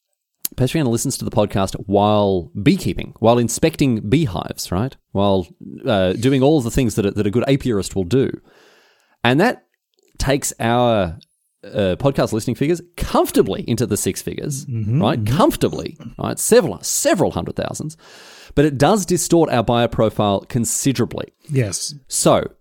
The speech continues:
Speaker 1: there are some people who are going to accuse us, Dennis, of pandering.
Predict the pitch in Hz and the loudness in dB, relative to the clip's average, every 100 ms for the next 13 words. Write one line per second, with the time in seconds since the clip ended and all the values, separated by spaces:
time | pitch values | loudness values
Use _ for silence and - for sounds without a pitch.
0 | _ _ _ _ _ _ _ _ _ 120 | _ _ _ _ _ _ _ _ _ 0
1 | 160 196 180 160 214 247 - 170 175 160 | 4 4 4 4 2 0 0 0 0 -2
2 | 135 127 135 95 80 - - 98 123 113 | -2 -2 0 0 0 -6 -6 0 2 4
3 | 110 113 110 110 110 98 - 101 95 - | 2 0 0 0 -2 -2 -2 -2 0 0
4 | 90 - - - - 92 85 123 - - | -2 -4 -8 -12 -10 -6 -6 -6 -10 -10
5 | - 90 87 95 | -6 -4 -4 -4